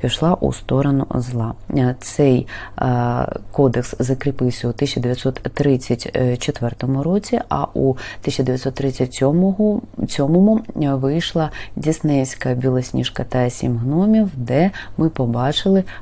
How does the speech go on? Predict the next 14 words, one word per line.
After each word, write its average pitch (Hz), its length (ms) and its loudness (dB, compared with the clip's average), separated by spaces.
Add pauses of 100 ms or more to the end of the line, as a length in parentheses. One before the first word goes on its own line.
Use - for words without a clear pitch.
(120)
першу - 380 2
канонічну 127 720 2
відьму, 190 400 4
яка 131 420 2
спершу 131 500 -2
хоч 127 200 -2
і 127 40 -2
виглядає 123 580 0
дуже 123 340 -2
гарною 120 420 -2
та 127 100 -2
привабливою 127 760 -2
жінкою, 220 560 4
зрештою 147 600 0